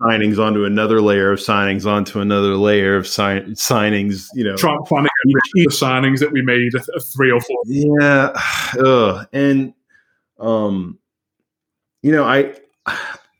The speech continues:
Speaker 1: I do wonder sometimes how much of a reboot or a rethink this, this whole setup needs. Um, and that doesn't mean clearing out every player,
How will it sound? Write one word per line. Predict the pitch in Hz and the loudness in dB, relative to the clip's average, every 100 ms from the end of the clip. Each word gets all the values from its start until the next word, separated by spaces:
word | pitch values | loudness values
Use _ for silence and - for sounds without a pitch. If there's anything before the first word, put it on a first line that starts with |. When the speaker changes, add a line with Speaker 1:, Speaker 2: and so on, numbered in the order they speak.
| _ _ - | _ _ -6
Speaker 1:
I | 127 | -4
do | 104 156 156 | 0 2 4
wonder | 131 131 120 110 | 4 4 4 2
sometimes | - 110 98 107 104 101 98 98 95 - - - | 0 -2 0 -2 -2 -2 -2 -4 -6 -14 -16 -14
how | - 120 | -6 0
much | 113 113 110 110 117 | 2 4 2 2 0
of | 104 | 2
a | |
reboot | 107 104 107 101 104 101 101 - _ _ | 2 2 0 0 0 0 -2 -8 _ _
or | 117 110 | 0 2
a | 101 | 2
rethink | 98 113 107 - 104 95 - | 2 2 0 -2 -2 -2 -4
this, | 101 - - - | -6 -6 -14 -10
this | 107 104 - - - | -8 -8 -10 -18 -20
whole | - 131 131 135 131 | -8 0 4 4 4
setup | 127 - 117 104 92 | 0 2 2 2 0
needs. | 104 98 95 98 - - 107 | -4 -4 -6 -10 -14 -14 -6
Um, | 104 104 101 101 - - | -4 -4 -6 -8 -20 -10
and | 123 131 | 0 2
that | 139 | 4
doesn't | 143 139 147 | 2 2 4
mean | 143 | 4
clearing | - - 127 123 120 | 2 0 2 2 2
out | 117 | 4
every | 117 117 113 | 4 2 -2
player, | - 120 110 98 92 92 | -2 0 0 0 -2 -8